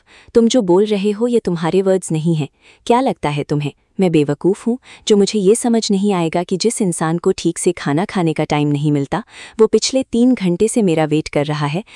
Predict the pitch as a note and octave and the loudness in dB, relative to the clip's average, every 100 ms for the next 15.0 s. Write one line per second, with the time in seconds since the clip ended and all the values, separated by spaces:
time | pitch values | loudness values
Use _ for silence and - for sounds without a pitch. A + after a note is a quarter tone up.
0 | - - F#3 - F#3 E3+ F#3+ E3+ D#3 D#3+ | -10 -2 0 2 0 2 0 2 0 -2
1 | D#3+ D3 C#3+ - F3+ F#3 - F3 G#3+ - | -2 -4 -4 -4 0 -2 -2 -8 -10 -14
2 | _ - - - - G3+ A3+ C4+ - C#4 | _ -20 -20 -10 0 2 2 0 -2 -6
3 | - F3+ D#3+ D#3 E3+ - F3 - D3+ D3+ | -2 -2 0 0 0 -2 -2 0 0 0
4 | G3+ - F#3 B3+ A#3 F#3 - G3+ - D#3 | -4 -4 -2 -2 -4 -4 -4 -4 -2 0
5 | D#3+ D3 F3 G3 A#3 D#3 D3 - - _ | 2 2 2 0 -4 -2 -4 -6 -12 _
6 | _ - F#3 F3 G3+ G3 D#3+ C#3+ - - | _ 0 2 4 0 0 -2 -2 -2 -10
7 | _ _ _ - - - G3 F#3+ C4+ - | _ _ _ -20 -12 2 4 4 0 0
8 | C#4 A3 G#3+ A3 G#3+ A#3 E3+ D#3 D#3+ - | 0 2 0 0 2 2 4 2 0 -2
9 | G3 F3+ D#3 F3 - - D3+ D3 C#3 C#3 | 0 0 0 -2 -2 -4 -4 -4 -4 -6
10 | - - F3+ F3 E3+ F#3 G#3 F#3 - E3 | -8 -2 0 2 2 4 2 2 0 0
11 | D3 E3+ F#3 G3+ D3 D3 C#3 C#3+ D#3+ _ | 0 2 2 2 0 0 0 -2 -6 _
12 | _ F#3 D#3 D#3 G3 F#3 D3+ C#3 - - | _ 0 0 0 0 0 0 -4 -8 -12
13 | _ _ - E3+ E3 E3 - D#3 A3+ - | _ _ 0 2 2 2 0 0 -2 -2
14 | D3+ - E3 D3+ C#3+ - C#3 C#3 - | -2 -2 -2 0 0 -2 -2 -2 -6